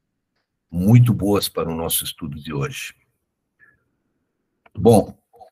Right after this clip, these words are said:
primeiro nós, rapidamente, lembrando, um três, quatro slides para a gente lembrar da, da, da aula passada, o módulo cinco.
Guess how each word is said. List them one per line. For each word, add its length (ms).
primeiro 500
nós, 540
rapidamente, 880
lembrando, 720
um 60
três, 240
quatro 300
slides 360
para 120
a 40
gente 220
lembrar 400
da, 300
da, 400
da 220
aula 240
passada, 680
o 80
módulo 400
cinco. 440